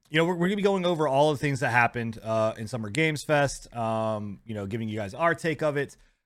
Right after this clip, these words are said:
uh, as well as, um, kind of, you know, our thoughts and opinions, our hype, our, our non-hype, um, I'm sure our arguments and all the in between. Um,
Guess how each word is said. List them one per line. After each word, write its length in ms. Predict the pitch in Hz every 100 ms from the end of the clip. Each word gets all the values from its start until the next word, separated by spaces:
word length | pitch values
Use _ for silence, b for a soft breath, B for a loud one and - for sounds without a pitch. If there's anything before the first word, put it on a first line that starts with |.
| -
uh, 260 | 110 110 113
as 180 | 113 98
well 340 | 120 117 117
as, 600 | 113 113 110 107 107 95 -
um, 280 | 110 104 101
kind 180 | 147
of, 60 | 127
you 60 | 120
know, 80 | 110
our 80 |
thoughts 320 | 104 160 151 123
and 80 |
opinions, 400 | - 156 151 143
our 120 | 117 107
hype, 340 | 151 147 143
our, 220 | 110 120 -
our 160 | 101
non-hype, 680 | 110 135 139 127 131 131 127
um, 220 | 92 101 92
I'm 140 | 101
sure 340 | - - 135 120
our 120 | 113
arguments 640 | 127 123 131 131 120 -
and 140 | 107
all 160 | 107 113
the 200 | 110 110 117
in 100 | 113
between. 520 | 107 165 170 170 156 b b b -
Um, 420 | 127 127 127 120